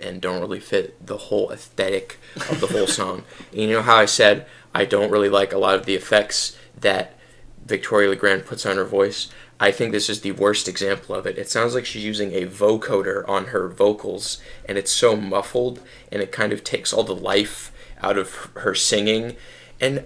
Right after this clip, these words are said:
Speaker 1: I don't even like the song that much. I think the melody's kinda weak. And then the, the chorus, the run up to it with, like, the organ is, like, cool in concept, but I feel like it's very, is executed very poorly.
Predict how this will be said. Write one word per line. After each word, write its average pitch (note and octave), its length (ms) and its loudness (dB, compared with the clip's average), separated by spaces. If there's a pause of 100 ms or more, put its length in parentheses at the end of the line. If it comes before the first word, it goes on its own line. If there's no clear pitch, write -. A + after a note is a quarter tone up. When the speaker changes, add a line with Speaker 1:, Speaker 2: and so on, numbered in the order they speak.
Speaker 1:
I D#3+ 80 -4
don't F3+ 160 2
even D#3 180 -2
like D3 200 -2
the - 60 -10
song B2+ 460 4
that G2+ 240 -2
much. G2 300 -2
I G#2 80 2
think C#3 200 -2
the A#2+ 60 0
melody's A#2 420 2
kinda G2+ 260 -2
weak. G2 440 -12 (400)
And A2 160 0
then A2 280 4 (720)
the, G#2+ 400 8
the G#2+ 100 -2
chorus, B2+ 580 6
the G#2 100 0
run G#2+ 220 4
up A2 120 0
to A#2 140 -2
it G2+ 60 2
with, G2+ 160 -4
like, G#2+ 160 -4
the A2 80 0
organ A2+ 560 0 (240)
is, G#2 200 -4
like, G2 340 0
cool C#3+ 300 4
in A2 120 0
concept, A#2 640 0
but G#2+ 100 4
I A2 60 4
feel C#3+ 160 0
like C3 100 2
it's A#2+ 120 -8
very, A#2 340 2
is G#2 280 -4
executed A#2+ 560 -2
very A2 260 2
poorly. A#2+ 840 -2